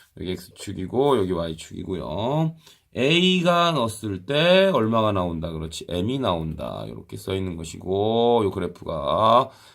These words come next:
B를 넣었을 때 여기가 뭐? N 나온다라는 거고 너가 Y는 에프엑스다. 자, 이런 그림입니다. 그랬을 때 기호로 써볼게. F에다 A 집어넣으면 M이고 F에다 B 집어넣으면 N이야.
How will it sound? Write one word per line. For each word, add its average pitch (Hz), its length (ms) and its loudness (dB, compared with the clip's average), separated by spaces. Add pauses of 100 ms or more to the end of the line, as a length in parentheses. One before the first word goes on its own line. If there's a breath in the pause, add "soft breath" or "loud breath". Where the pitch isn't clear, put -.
(100)
B를 165 520 4
넣었을 123 480 2
때 147 400 2
여기가 107 320 0
뭐? 113 340 0
N 120 260 0
나온다라는 87 640 -2
거고 147 440 2 (300 soft breath)
너가 113 360 6
Y는 90 380 2
에프엑스다. 78 800 -12
자, 85 140 -8
이런 95 320 -4
그림입니다. 90 1080 -2 (400 loud breath)
그랬을 190 340 2
때 120 460 4 (420 soft breath)
기호로 170 280 0
써볼게. 139 680 2
F에다 175 380 4
A 160 300 2
집어넣으면 160 540 0
M이고 110 680 2 (240 loud breath)
F에다 151 540 4
B 135 200 -6
집어넣으면 139 560 0
N이야. 90 560 -2